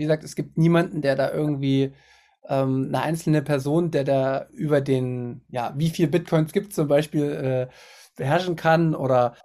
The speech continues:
du kannst ja auch durch die Keys, die du hältst, jederzeit hast du das, äh, zu Hause bei dir und dir kann nichts vorgespielt werden irgendwie, sondern es ist die Realität, befindet sich immer in deiner, in deiner Wirklichkeit, in dem, was du hast, wenn du das selbst verwahrst.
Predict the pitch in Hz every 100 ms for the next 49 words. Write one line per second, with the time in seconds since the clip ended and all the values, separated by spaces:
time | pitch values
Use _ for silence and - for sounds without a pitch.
0 | - 139 156 170 160 147 147 - 147 -
1 | 135 - 214 208 - 160 151 156 160 -
2 | 160 156 160 - 139 156 156 156 143 -
3 | - - 156 - 139 151 185 160 139 147
4 | 190 147 135 - - 151 147 160 165 160
5 | - 170 214 208 - 196 190 165 170 190
6 | 196 185 190 185 175 139 139 139 - -
7 | 143 - - 175 160 151 151 156 170 202
8 | 202 - 165 185 190 170 175 - 202 202
9 | - 156 143 156 151 160 143 143 147 143
10 | 139 - _ - 151 170 175 - 147 147
11 | 151 139 156 143 139 151 135 156 - -
12 | - 139 151 147 135 135 147 160 - 123
13 | 127 151 -